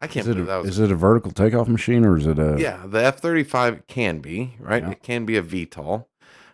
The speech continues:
Speaker 1: Uh, I don't know if she did V tol. Uh, I know she didn't do a V tol landing 'cause we seen her come in, hit the runway.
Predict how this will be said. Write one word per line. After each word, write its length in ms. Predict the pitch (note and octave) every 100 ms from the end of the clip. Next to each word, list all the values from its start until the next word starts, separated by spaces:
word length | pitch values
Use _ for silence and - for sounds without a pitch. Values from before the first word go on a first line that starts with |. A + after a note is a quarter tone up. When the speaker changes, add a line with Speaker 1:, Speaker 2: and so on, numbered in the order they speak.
| _ -
Speaker 1:
Uh, 240 | G2+ G2+ -
I 100 | A2
don't 200 | C3 A#2
know 160 | G#2 A2
if 80 | A2+
she 240 | - G#2
did 380 | F#2+ F2+ G2+ G#2 _ _ _
V 260 | F#2+ G2+ A2
tol. 460 | A#2+ A2 A#2+ C3+ _ _ _
Uh, 260 | F2 F#2 F#2 - _ - F2+
I 100 | A2
know 180 | A2 B2
she 180 | C3 C3
didn't 200 | A#2+ A2+
do 120 | G#2+
a 60 | F#2+
V 160 | G2+
tol 260 | G2 G2+ E2+
landing 520 | D2+ D#2+ F#2 A2+ D3+ D#3+ _ _ _ _ _ _ _
'cause 140 | G2+
we 100 | F#2+
seen 240 | F2+ G#2+ G2+
her 80 |
come 200 | F#2 G#2
in, 180 | F#2+ F#2+
hit 180 | F#2+ F#2+
the 60 | F2
runway. 460 | F2 F#2+ G2+ A2+